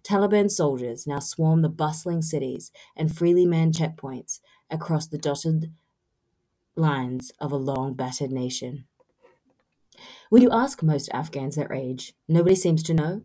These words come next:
and it's likely nobody will ever know. But chillingly, that has meant that the former insurgency has long been able to append its ranks with children.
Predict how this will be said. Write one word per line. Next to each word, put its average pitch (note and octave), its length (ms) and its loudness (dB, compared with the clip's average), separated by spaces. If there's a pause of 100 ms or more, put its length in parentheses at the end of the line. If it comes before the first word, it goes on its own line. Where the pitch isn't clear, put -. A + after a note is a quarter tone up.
(180)
and E3 100 0
it's D#3+ 140 0
likely D#3+ 280 0
nobody D#3 300 0
will D#3 220 -2
ever F3+ 240 -2
know. - 300 -4 (340)
But - 140 -14
chillingly, F3+ 600 -2 (460)
that E3+ 220 2
has G3+ 200 -2
meant C#3 280 0
that C#3 100 -10
the D3+ 60 -8
former D#3+ 300 0
insurgency C3+ 800 -4 (260)
has E3 200 -2
long D#3+ 300 4
been E3+ 180 0
able B2+ 400 -6 (160)
to - 120 -4
append D#3 300 0
its D#3 220 -8
ranks B2+ 320 -8
with B2+ 140 -16
children. D#3 540 -6